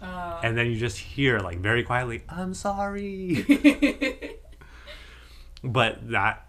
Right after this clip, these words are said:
Speaker 2: I remember that speech also went very viral because she's pointing out something that Americans really care about.
Speaker 1: Yeah.
Speaker 2: It was, it was very interesting.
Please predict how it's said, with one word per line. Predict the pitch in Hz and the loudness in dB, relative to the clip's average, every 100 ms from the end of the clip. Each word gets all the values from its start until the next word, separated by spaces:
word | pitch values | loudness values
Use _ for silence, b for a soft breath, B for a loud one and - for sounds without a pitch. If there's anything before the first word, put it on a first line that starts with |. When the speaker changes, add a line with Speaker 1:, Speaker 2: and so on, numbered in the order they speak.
| - | -2
Speaker 2:
I | 107 | 2
remember | 117 123 110 | 2 2 2
that | 101 104 | 2 2
speech | - - 117 101 | -2 -4 -4 0
also | 98 101 92 | 0 0 -4
went | 87 92 | -4 -6
very | 87 101 98 90 | -2 0 0 0
viral | 82 80 92 90 - - | -4 -2 -2 -4 -10 -12
because | 92 - 87 | -12 -8 -8
she's | - - 87 | -6 -8 -8
pointing | - - 95 87 90 | -8 -6 -4 -4 -4
out | 85 87 - | -6 -8 -10
something | 95 95 95 90 | -6 -6 -6 -8
that | 87 85 - | -4 -6 -6
Americans | 98 117 147 131 - 85 85 | -2 4 4 4 -2 -8 -6
really | 87 85 | -6 -8
care | - 87 82 | -8 -6 -6
about. | - - - - | -8 -12 -12 -16
Speaker 1:
Yeah. | - 320 208 208 208 b b b - - | -18 -16 -16 -18 -18 b b b -18 -10
Speaker 2:
It | |
was, | 90 85 | -8 -8
it | - 95 | -10 -10
was | 82 | -8
very | 85 101 92 - | -2 0 -2 -4
interesting. | 90 85 - - - - 98 | -10 -10 -12 -12 -12 -12 -12